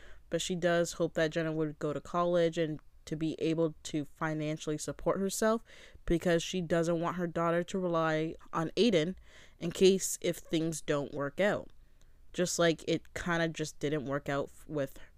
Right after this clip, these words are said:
you know, herself and Jenna's dad, Matt. So I can also see where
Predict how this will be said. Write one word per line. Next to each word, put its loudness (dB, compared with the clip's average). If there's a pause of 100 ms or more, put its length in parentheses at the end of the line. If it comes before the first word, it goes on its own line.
(200)
you -8
know, -6 (480)
herself -4
and -4 (100)
Jenna's -8
dad, -4
Matt. -6 (220)
So -2 (360)
I 2
can -2
also 4
see 2 (640)
where 4